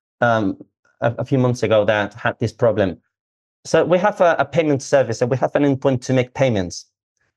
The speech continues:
Uh, won't disclose the A P I, but it, it's, it's a public A P I. And the pro-, one big vulnerability they have here is the same data model that you use to represent a payment,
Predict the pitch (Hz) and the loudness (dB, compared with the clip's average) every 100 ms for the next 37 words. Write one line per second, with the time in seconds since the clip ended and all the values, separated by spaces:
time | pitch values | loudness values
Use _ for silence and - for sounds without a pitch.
0 | _ _ 123 113 127 123 120 139 127 147 | _ _ -2 0 0 -2 -2 0 2 0
1 | 139 185 190 147 131 - - _ 123 - | 0 2 2 2 2 0 -6 _ -6 -4
2 | 120 - 123 117 - 135 120 110 98 104 | -4 -4 -4 -2 0 -2 0 -2 0 0
3 | 95 82 _ _ _ _ _ _ _ _ | 2 -2 _ _ _ _ _ _ _ _
4 | 151 156 147 - _ _ 151 - 196 185 | 0 0 0 -4 _ _ -6 0 -2 -2
5 | 107 _ _ _ 151 - 151 151 147 135 | -10 _ _ _ -16 -14 -6 -2 -2 -2
6 | 123 220 190 202 165 139 151 139 123 117 | -2 -2 0 2 2 2 0 0 -2 -2
7 | 151 127 110 101 135 135 123 143 131 - | -4 -4 -2 0 0 0 0 0 0 0
8 | 170 180 202 208 208 - 156 - 139 139 | 2 2 2 0 -2 -2 -2 -2 0 2
9 | 131 120 120 123 113 139 131 - 113 127 | 2 2 0 -2 -2 0 0 -2 -2 -2
10 | 127 - 127 123 - 123 135 185 208 | -2 0 0 0 0 0 2 0 -2